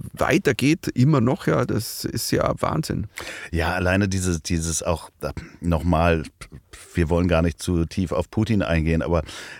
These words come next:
Speaker 2: dieser Move, Angela Merkel, die Angst vor Hunden hat, da einen großen Hund zu organisieren, der durchs Zimmer läuft. Also,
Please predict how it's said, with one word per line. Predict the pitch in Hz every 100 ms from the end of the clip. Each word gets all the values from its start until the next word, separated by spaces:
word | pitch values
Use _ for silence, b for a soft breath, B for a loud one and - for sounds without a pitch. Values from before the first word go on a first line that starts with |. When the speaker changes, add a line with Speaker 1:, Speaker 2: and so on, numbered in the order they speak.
| -
Speaker 2:
dieser | 98 95
Move, | 90 90 90 110 127 - - -
Angela | 95 101 95 90
Merkel, | 87 87 - 95
die | 87
Angst | 85 104 -
vor | - 85
Hunden | 82 117 - 92
hat, | 82 82 -
da | 85
einen | 95 95 95
großen | 73 98 123 98 80
Hund | 107 147
zu | - -
organisieren, | 92 87 85 85 73 85 85
der | 82
durchs | 78 87 -
Zimmer | - 123 147
läuft. | 87 73 69 69 - B B B B -
Also, | 113 107 101